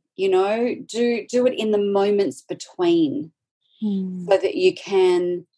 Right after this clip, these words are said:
Speaker 1: have those small practices. It could be an affirmation that sits in front of you on your board or on your phone or on the fridge. All of these things are reminders. You know, one of the reasons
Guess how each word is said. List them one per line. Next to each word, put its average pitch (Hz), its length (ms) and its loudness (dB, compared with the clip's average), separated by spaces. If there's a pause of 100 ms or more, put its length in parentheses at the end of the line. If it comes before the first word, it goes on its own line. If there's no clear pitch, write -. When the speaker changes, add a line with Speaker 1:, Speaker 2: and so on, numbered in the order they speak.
(200)
Speaker 1:
have 185 600 -2
those 180 400 2
small 214 640 0 (100)
practices. - 560 -6
It 190 80 -6
could 233 140 -6
be 226 100 -2
an 214 100 -2
affirmation 185 760 0
that 302 140 -4
sits - 260 -10
in 170 100 0
front 165 260 0
of 165 100 -2
you 147 280 -2
on 170 200 0
your 165 100 2
board 170 340 2
or 170 80 0
on 160 120 2
your 160 100 2
phone 147 420 -4
or 165 100 2
on 170 60 2
the 170 60 2
fridge. - 680 -4 (1080)
All 220 320 4
of 220 120 0
these 185 180 0
things 175 240 0
are 160 80 -4
reminders. 151 840 -4
You 180 120 0
know, 190 100 2
one 208 160 2
of 208 100 0
the 202 100 0
reasons 180 640 0